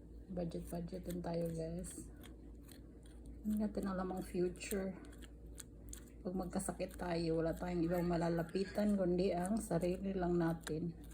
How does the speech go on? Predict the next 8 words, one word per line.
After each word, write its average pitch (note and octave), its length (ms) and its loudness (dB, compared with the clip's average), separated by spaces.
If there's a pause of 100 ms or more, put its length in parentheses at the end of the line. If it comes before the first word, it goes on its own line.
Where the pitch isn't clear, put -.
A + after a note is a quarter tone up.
(1500)
Kaya, E3 400 -2
yan. E3 480 -2 (1400)
Budget F3 480 -2
din F#3 160 0
tayo E3+ 320 0
pag E3+ 160 0
may E3 240 4
time. E3+ 640 2